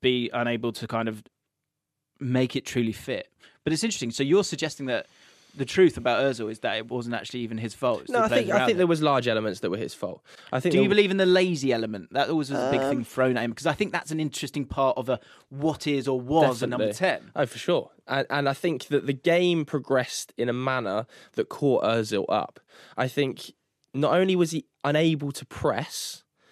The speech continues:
Speaker 2: effectively, I think particularly you look at the Unai Emery sides that press very coherently from the front and in attacking midfield positions, he wasn't able to do that. I also think that the pressing against him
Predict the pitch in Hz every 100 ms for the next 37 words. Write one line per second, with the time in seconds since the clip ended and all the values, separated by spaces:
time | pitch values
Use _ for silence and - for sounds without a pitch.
0 | _ _ - - 156 - - 110 107 107
1 | 120 135 - - - - 117 117 113 _
2 | - 92 113 117 113 117 110 113 110 110
3 | - 110 107 104 104 - - - 110 -
4 | 117 113 110 - - - - 117 135 139
5 | 120 85 113 117 110 - 120 113 87 107
6 | - - 123 120 120 - 110 113 - 113
7 | 110 110 113 - 101 117 - - - -
8 | - _ _ _ _ 143 131 127 120 117
9 | 113 - 120 101 92 - - - 143 185
10 | 196 185 - 165 - - - - 147 -
11 | - 170 - - 147 151 127 127 147 160
12 | - - 87 180